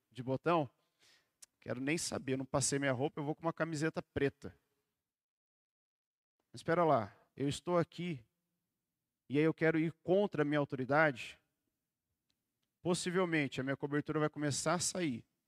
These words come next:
e a destruição vai ser em seguida. Então, o primeiro ponto, pra que a gente possa firmar bem as nossas estacas,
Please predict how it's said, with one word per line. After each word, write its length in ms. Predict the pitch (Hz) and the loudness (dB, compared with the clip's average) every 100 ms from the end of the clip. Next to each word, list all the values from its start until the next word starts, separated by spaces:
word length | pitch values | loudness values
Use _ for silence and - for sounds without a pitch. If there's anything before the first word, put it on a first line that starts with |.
| _ _ _ _ _ _ | _ _ _ _ _ _
e 160 | 120 | 0
a 60 | 131 | 0
destruição 600 | 127 - 147 143 - 147 | 0 -4 -2 -2 0 0
vai 180 | 147 147 | 2 2
ser 240 | 143 160 | 2 -2
em 80 | 143 | -2
seguida. 420 | - 120 110 101 - _ _ _ _ _ _ | -4 -6 -6 -8 -10 _ _ _ _ _ _
Então, 120 | - | -4
o 40 | 156 | 0
primeiro 360 | 170 175 202 | 0 6 6
ponto, 480 | 190 - 190 165 - - _ _ _ _ | 6 4 4 4 0 -16 _ _ _ _
pra 100 | 131 | -2
que 100 | 160 | 0
a 40 | |
gente 220 | 151 156 | -2 -4
possa 420 | - 175 175 - 156 | -2 6 6 6 -2
firmar 400 | 170 160 165 160 | -2 2 4 4
bem 320 | 127 175 185 | 4 2 4
as 160 | 160 | 2
nossas 380 | 151 170 151 156 | 2 0 0 -2
estacas, 920 | 151 - - 139 - - - - - | -4 -2 4 4 2 -8 -6 -6 -8